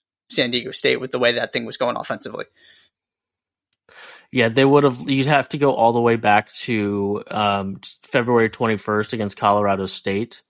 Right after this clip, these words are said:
Speaker 2: to find a game where they scored more than seventy-six points.
Speaker 1: Yeah.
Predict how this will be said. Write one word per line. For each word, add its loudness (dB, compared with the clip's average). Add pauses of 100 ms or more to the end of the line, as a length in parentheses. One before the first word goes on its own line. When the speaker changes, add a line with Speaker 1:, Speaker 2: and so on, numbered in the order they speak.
(680)
Speaker 2:
to -2
find 2
a 0
game -2
where 0
they -4
scored -6 (240)
more -6
than -10
seventy-six -8
points. -12 (160)
Speaker 1:
Yeah. -6